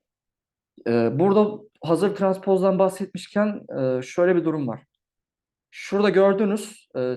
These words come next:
tek tırnak işareti aslında kompleks transpoza karşılık geliyor. Yani, e, sizin hem, e, kompleks eşleneğini alıyor,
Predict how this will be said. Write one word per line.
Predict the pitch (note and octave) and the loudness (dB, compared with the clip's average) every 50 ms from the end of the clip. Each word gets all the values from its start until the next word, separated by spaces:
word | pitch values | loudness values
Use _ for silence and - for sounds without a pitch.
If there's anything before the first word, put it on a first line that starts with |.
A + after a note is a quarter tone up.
| B2 - | -6 -4
tek | - G3 G3 - - | -4 -4 -4 -4 -8
tırnak | F#3+ E3 D#3+ C#3 C#3+ C#3+ | -6 -4 -4 -4 -6 -8
işareti | D3+ - - G3+ G3 E3+ - - - G#3+ A#3+ - | -12 -4 0 0 0 0 -2 -8 -12 -12 -12 -8
aslında | - F3 E3+ - - F3+ G#3 G#3 | -8 -8 -8 -8 -10 -10 -10 -8
kompleks | - F#3 F3 E3+ - G3 F#3 F#3+ - | -4 -4 -4 -4 -4 -6 -6 -6 -6
transpoza | - F3+ E3 E3 E3 - D#3 F3 E3 | -8 -6 -6 -6 -6 -8 -8 -6 -6
karşılık | - D#3 C3+ C3+ D3 C#3+ C#3 C#3 _ | -6 -6 -8 -8 -10 -14 -14 -14 _
geliyor. | - A2 A2 G#2+ G#2+ - _ _ _ _ _ _ _ _ _ _ _ _ _ _ _ _ _ _ _ _ _ _ | -12 -10 -10 -10 -10 -12 _ _ _ _ _ _ _ _ _ _ _ _ _ _ _ _ _ _ _ _ _ _
Yani, | - A#2+ C3+ D#3+ F3 F#3 E3+ F3 G3+ G#3+ - - - _ _ _ _ _ _ _ _ _ _ _ _ _ _ _ _ _ - | -4 0 2 2 2 2 2 0 -2 -2 -4 -6 -12 _ _ _ _ _ _ _ _ _ _ _ _ _ _ _ _ _ -2
e, | A#2 A2+ A2+ A#2 A2+ A2+ - - | -2 0 0 0 0 -2 -4 -6
sizin | - - E3 D3+ F3+ G3+ | -8 -8 -2 0 0 0
hem, | G3+ G3 G#3 G#3+ A3 A3 A3+ - - - _ _ _ _ _ _ _ _ _ _ _ _ _ _ _ _ _ _ _ _ _ _ _ _ _ _ _ _ - | 0 0 0 0 0 -2 -4 -8 -16 -20 _ _ _ _ _ _ _ _ _ _ _ _ _ _ _ _ _ _ _ _ _ _ _ _ _ _ _ _ -4
e, | A#2 A#2 A2+ A2+ A2 G#2+ - - - - _ | -2 -2 0 0 -2 -4 -4 -8 -10 -14 _
kompleks | - D#3 D3+ D3 D3 D3+ E3+ G3+ G#3 - - - - | -2 0 0 0 0 2 0 0 0 -2 -8 -4 -4
eşleneğini | C#3 C3+ C3+ - D#3+ F3+ F#3+ F#3+ F#3+ G#3+ | -4 -4 -2 -2 0 2 2 2 2 2
alıyor, | G#3 G3+ F#3 E3+ F3+ G3 A3+ A#3+ - - | 0 0 0 0 0 -2 -2 -4 -8 -12